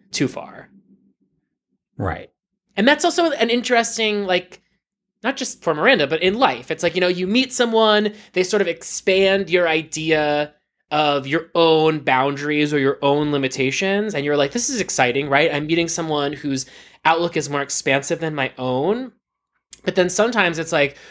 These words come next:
Speaker 1: we also have to recognize, like, sometimes our limitations and or our boundaries are there for a reason. And so I think this is, like, a really ripe, like,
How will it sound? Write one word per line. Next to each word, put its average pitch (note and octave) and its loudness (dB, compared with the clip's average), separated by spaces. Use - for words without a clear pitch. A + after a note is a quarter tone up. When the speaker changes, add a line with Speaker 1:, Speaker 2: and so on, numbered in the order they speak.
Speaker 1:
we D#3+ -2
also E3+ 4
have F3 0
to E3 -8
recognize, D#3 -2
like, E3 -2
sometimes G#3+ 2
our F3 2
limitations D#3+ -2
and D3+ 2
or C#3+ 0
our C#3 2
boundaries C#3+ 0
are C3 -2
there B2+ 0
for B2+ -6
a B2+ -8
reason. F#3 -4
And D#3 0
so E3+ 2
I E3 6
think G3+ 2
this A#3+ 0
is, A#3+ -2
like, B3 4
a F3+ 4
really D#3 -2
ripe, E3 2
like, C#3 0